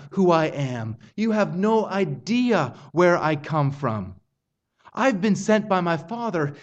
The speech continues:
He is true. I know him, but you don't know him. You don't know him. You're not submitted to him. You don't love him. You don't worship him." The response to this couldn't have been more polarized.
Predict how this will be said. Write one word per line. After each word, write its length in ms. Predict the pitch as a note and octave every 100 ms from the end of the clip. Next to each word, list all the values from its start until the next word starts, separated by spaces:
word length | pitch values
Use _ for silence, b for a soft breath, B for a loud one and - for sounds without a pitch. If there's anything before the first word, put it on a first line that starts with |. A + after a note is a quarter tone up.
| B
He 340 | - C4+ B3
is 200 | F#3 D#3
true. 440 | - - D#3+ C#3 A2+ B B
I 240 | G3+ B3 C4+
know 240 | A3 F3
him, 420 | C3+ D3 E3 F3+ - B
but 100 | G#3+
you 200 | G#3 D4+
don't 220 | C#4 C#3
know 200 | A#2 A#2+
him. 440 | C3 G3+ C#4+ D4+ - _ _ _ _ _ _ _ _ _ _ _ _ _ _ _ _ _ b
You 120 | B3+
don't 240 | D#4 A#3 E3
know 200 | E3 F#3
him. 200 | A#3+ A#3
You're 120 | C#4+
not 200 | C#4 -
submitted 520 | F3+ C#3 C3+ C#3+ D3
to 80 | D#3+
him. 440 | C#3+ D#3+ A3+ C4+ - B
You 120 | A3
don't 260 | C#4 G#3+ C3
love 240 | C#3 D#3
him. 220 | D#3 A#3 A3
You 100 | C#4
don't 240 | G#3+ A2+
worship 440 | B2 D#3 - G#3
him." 360 | G#3 A#3+ C#4 C#4 _ _ _ _ _ _ _ _ _ _ _ _ _ _ _ _ _ _ _ _ _ _ _ _ _ _ _ _ _ _ _ _ _ _ _ _ _ _ _ _ _ _ _ _ _
The 80 | C#3+
response 520 | D3 C#3+ E3+ F3+ F#3
to 60 | D3+
this 180 | D3 C#3+
couldn't 260 | - F#3
have 120 | D#3
been 120 | C#3+ D3
more 160 | D3
polarized. 1160 | D3 - F#3 F#3 D#3+ A#2 F#2+ F2+ - - -